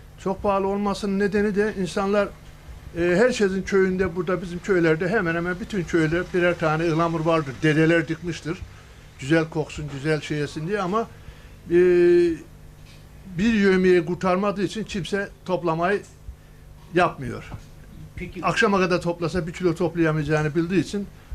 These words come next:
Speaker 1: ondan zaman geçirmiyor. Ama yüz gram almaya geldiği zaman çok pahalı demeyi de biliyorlar.
Speaker 2: Fiyat olarak?
Speaker 1: Fiyat olarak bu sene kilosu bin beş yüz lira. Daha önce altı yüz lira, yedi yüz liraydı. Yani bu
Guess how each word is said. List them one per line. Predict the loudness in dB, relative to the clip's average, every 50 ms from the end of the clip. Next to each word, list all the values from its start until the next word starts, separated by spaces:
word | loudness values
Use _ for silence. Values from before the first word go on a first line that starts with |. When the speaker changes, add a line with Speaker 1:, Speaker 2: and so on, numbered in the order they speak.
| -8
Speaker 1:
ondan | -4 -2 0 0 0 2
zaman | 2 2 2 2 2 0 0 2
geçirmiyor. | 0 0 0 -2 -2 -2 0 0 -2 -2 -2 -8 -14 -18 -18 -12 -8 -4
Ama | -2 0 0
yüz | 0 0 0 0
gram | 0 0 2 0
almaya | -2 -2 -2 -2 -2 -2
geldiği | -2 -2 -2 -4 -4 -4 -4
zaman | -4 -2 -2 -4 -6 -10 -14 -16 -10
çok | -4 -4 -4 -4 -2 -2
pahalı | 0 0 0 0 -2 -4 -6 -6
demeyi | -6 -6 -4 -4 -4 -4
de | -4 -4 -4
biliyorlar. | -8 -10 -10 -10 -12 -14 -16 -18 -20 -20 -20 -20 -20 -20 -14 -12
Speaker 2:
Fiyat | -10 -10 -10 -10 -10 -10
olarak? | -10 -10 -10 -10 -12 -12 -14 -16 -18 -18 -18 -18 -18 -4
Speaker 1:
Fiyat | -2 0 0 0 0 -2 -2
olarak | -2 -2 -2 -4 -6 -8 -10
bu |
sene | -8 -6 -4 -4 -4 -4
kilosu | -4 -4 -2 -2 -2 -2 -4 -6 -8 -8 -6
bin | -4 -2 0 0
beş | 0 -2 -2 -6
yüz | -8 -8 -8
lira. | -10 -10 -10 -14 -16 -14 -12 -12 -6 -2
Daha | 0 0 2 2
önce | 0 0 0
altı | 0 0 -2 -2 -4 -4
yüz | -4 -2 -2 -2
lira, | 0 0 0
yedi | 0 0 -2 -2 -4
yüz | -4 -4 -4 -2
liraydı. | 0 2 2 2 2 0 -4
Yani | -8 -6 -6 -6 -6 -6 -6 -2
bu | 0 2 2 2 0 -2